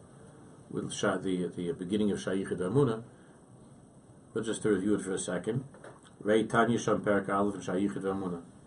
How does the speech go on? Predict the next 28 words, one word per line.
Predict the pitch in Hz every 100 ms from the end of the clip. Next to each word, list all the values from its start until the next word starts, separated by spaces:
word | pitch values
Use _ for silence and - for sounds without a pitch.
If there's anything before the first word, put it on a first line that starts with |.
| - - - - - - - - - - -
With | 104
the, | 113
he | 117
quotes | 123 147 147
the | 104
Baal | 120
Shem | - 101 85
Tov. | 82 - -
"Hine | 110 127 -
Ksiv | - 165 139
Lo'elam | 117 131 139
Hashem | 123 117 117 95
Devarcha | 101 127 127
Nitza | 107 110 - 98
B'Shamayim." | 95 - 85 82 82 - - - - - - - -
It | -
says | 113
in | 120
the | 127
pasuk | 165 139 127 123 - - - - - -
that | - 113 -
Hine, | - 98 139 127 120 - - - - - - - - - - - - - - - - -
uh, | 113 113 -
הנה | 107 127 127
כתיב, | 123 - 135 110
rather, | 110 104
לעולם | 101 208 139 131
Hashem, | 107 - 131 117 107